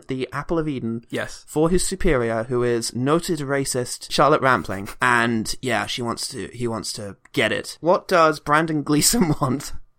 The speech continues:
Speaker 2: I don't know.
Speaker 1: <laughs> That's, that's correct. What does Justin Kurzel want?
Speaker 2: He,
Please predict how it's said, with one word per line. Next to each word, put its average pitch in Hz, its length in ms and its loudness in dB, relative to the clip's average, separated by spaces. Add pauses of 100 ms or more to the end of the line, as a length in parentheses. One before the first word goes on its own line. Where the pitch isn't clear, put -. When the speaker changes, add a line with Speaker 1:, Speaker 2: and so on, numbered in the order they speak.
(360)
Speaker 2:
I 208 180 0
don't 104 380 -4
know. 110 340 -2 (200)
Speaker 1:
<laughs> - 180 -20
That's, - 280 0 (100)
that's 131 180 2
correct. 127 360 -2 (720)
What 180 100 2
does 320 120 -2
Justin 214 360 0
Kurzel 160 480 0
want? - 380 -2 (720)
Speaker 2:
He, - 180 0